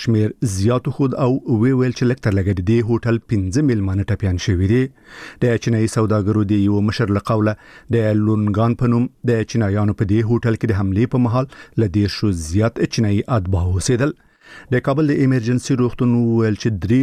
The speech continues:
مړي او اتلس ټپیان وروړل شوي دي. د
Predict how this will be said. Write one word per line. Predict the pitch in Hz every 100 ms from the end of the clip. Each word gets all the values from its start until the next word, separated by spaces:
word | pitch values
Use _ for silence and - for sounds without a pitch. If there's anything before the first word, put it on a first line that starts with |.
| 135
مړي | 127 120 117
او | 110
اتلس | - 139 - -
ټپیان | 98 107 98 107 - 117
وروړل | 107 95 104 90
شوي | - 90 95
دي. | 127 156 - _ _ _ - - -
د | 117